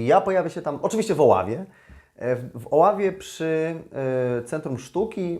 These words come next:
m, to jest ulica jedenastego listopada dwadzieścia siedem, o ile dobrze pamiętam. E, no i będzie naszpikowane różnymi lokalnymi głównie atrakcjami, no i, i, i nami, bo będę tam z Pawłem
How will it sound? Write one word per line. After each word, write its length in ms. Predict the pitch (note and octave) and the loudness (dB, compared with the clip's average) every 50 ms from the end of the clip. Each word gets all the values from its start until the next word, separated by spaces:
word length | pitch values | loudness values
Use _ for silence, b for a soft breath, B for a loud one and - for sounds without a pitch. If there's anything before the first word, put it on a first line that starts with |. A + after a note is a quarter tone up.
| - | -6
m, 180 | B2 A#2+ A2+ - | -8 -10 -8 -6
to 80 | B2 | -6
jest 240 | B2+ B2 - - - | -6 -6 -6 -10 -12
ulica 260 | - C3 C#3 C3+ - | -10 -10 -8 -6 -4
jedenastego 400 | B2 A#2+ C3 C3 C3+ C3+ C#3 C3 | -2 -2 0 -2 -2 -2 -2 -4
listopada 300 | C3 B2+ C3 - C#3 C3 | -4 -4 -2 -2 -2 0
dwadzieścia 320 | A#2+ A2 A#2 A#2 A2+ - A#2 | 0 0 -2 -4 -4 -8 -8
siedem, 200 | A#2 A2 G2 F#2 | -6 -6 -6 -4
o 40 | F2+ | -4
ile 140 | F#2 G2 | -6 -6
dobrze 180 | F#2 F2+ F2+ G#2 | -6 -8 -10 -10
pamiętam. 380 | - F#2 F2 F2 D#2+ D3+ F3+ G3 B B B B B B B B B B B B B B B B _ | -12 -10 -12 -8 -6 -6 -6 -6 B B B B B B B B B B B B B B B B _
E, 280 | - C3+ C3+ C#3 C#3 D3 D3+ C3+ B B B _ _ _ _ _ _ _ _ _ | -2 0 2 2 2 0 -2 -6 B B B _ _ _ _ _ _ _ _ _
no 80 | C4+ A#4+ B4 B4 G4+ | 0 0 0 2 0
i 120 | B3 - | -4 -4
będzie 280 | - G3+ - A#3 A3 A3+ | -2 -2 -2 0 2 0
naszpikowane 640 | G#3 F#3 - - - F3 D#3 F3 D#3 F#3+ G#3 G#3+ | 0 0 -2 -6 -10 -4 -4 0 2 2 2 2
różnymi 480 | G3 D#3 C3+ E3 G3+ G#3+ G3 F3+ - - | 0 0 -2 -2 -2 -2 -4 -4 -6 -4
lokalnymi 680 | - C#3 D#3 E3 - F3 E3+ F3 G3+ A#3+ B3 G#3+ E3+ D3 | 0 2 2 2 2 2 0 2 2 0 0 0 -2 -2
głównie 460 | B2+ A#2+ - B2+ C3 B2 A#2+ B2 A2+ A2+ | -4 -6 -4 -4 -4 -2 -2 -2 -4 -4
atrakcjami, 840 | A2+ - A2+ A2 - - - G2+ G2+ A#2 C#3+ F#3+ A3+ B3 B3+ - - _ _ _ _ - | -4 -6 -8 -10 -10 -6 -6 -4 -4 -4 -4 -4 -4 -6 -8 -10 -16 _ _ _ _ -10
no 140 | B2+ C3+ | -6 -6
i, 40 | B2+ | -4
i, 520 | A2+ G#2 - - A#2+ A#2 A2 - - - C3+ | -4 -6 -8 -10 -8 -8 -8 -10 -10 -8 -4
i 40 | |
nami, 480 | C3+ B2+ G#2 F#2+ F#2 G2+ A#2 C3+ C3+ - - | -4 -2 -2 -4 -6 -6 -8 -10 -12 -12 -12
bo 100 | - F#2+ | -12 -12
będę 340 | F2+ G2+ G2 G2 F#2+ G2 F2+ | -10 -10 -10 -10 -10 -10 -10
tam 160 | - F#2 - | -10 -12 -14
z 40 | - | -12
Pawłem 380 | - F2 F2 F2+ G#2+ A#2 C3 | -12 -12 -10 -10 -10 -10 -12